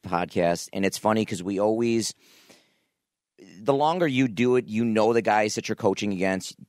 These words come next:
Tradition-, usually it's the same guys every year, same girls every year. You know them, you respect them. Um, like you said, you can kind of,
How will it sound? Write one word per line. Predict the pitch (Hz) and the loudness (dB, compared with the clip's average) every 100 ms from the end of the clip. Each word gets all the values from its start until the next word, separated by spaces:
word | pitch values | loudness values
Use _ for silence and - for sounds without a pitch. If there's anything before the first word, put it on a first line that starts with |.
| - | -10
Tradition-, | - 120 120 - | -2 2 2 0
usually | 139 151 135 131 123 | 0 0 2 2 2
it's | - | 0
the | 110 | -4
same | - 110 110 | -2 0 2
guys | 104 101 95 | 4 4 2
every | 95 101 | 0 2
year, | 92 | 2
same | 95 98 98 | 2 0 0
girls | 98 101 92 | 2 2 2
every | 95 92 | 0 0
year. | 90 90 85 - - - - | 0 0 -4 -12 -20 -20 -4
You | 104 | 0
know | 117 113 | 2 4
them, | 120 117 | 4 2
you | 110 | 0
respect | 104 98 - 107 - | 0 -2 0 -2 2
them. | 110 110 104 - - _ _ - | 0 2 -2 -8 -20 _ _ 0
Um, | 98 92 90 80 | 2 2 -4 -10
like | 104 117 110 | -2 0 0
you | |
said, | 110 120 110 | -2 -2 -2
you | 107 | -4
can | 113 | -6
kind | 104 113 113 | -4 -4 0
of, | 110 107 - | 0 -2 -8